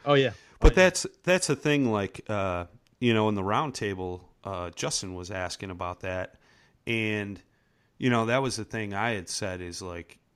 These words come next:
Speaker 2: you, you have helped me with some of that and inspired me to do more of it. Um,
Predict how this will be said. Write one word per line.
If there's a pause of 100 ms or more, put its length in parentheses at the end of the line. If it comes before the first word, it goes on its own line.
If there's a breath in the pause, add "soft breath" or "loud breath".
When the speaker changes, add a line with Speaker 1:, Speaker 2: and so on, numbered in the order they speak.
(100)
Speaker 2:
you, (100)
you
have
helped
me
with
some
of
that
and
inspired
me
to
do
more
of
it. (440 soft breath)
Um,